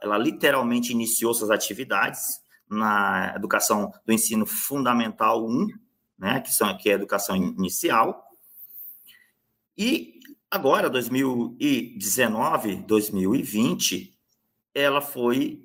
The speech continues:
chancelada pela, pela Secretaria de Educação do Distrito Federal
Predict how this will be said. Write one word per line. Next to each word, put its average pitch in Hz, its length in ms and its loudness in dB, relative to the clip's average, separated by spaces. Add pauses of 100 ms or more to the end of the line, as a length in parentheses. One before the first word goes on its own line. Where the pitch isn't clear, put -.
(160)
chancelada 127 880 0
pela, 101 600 0 (560)
pela 107 160 0
Secretaria 123 540 0
de - 20 0
Educação 113 400 0
do 110 60 2
Distrito 104 320 -4
Federal 120 580 0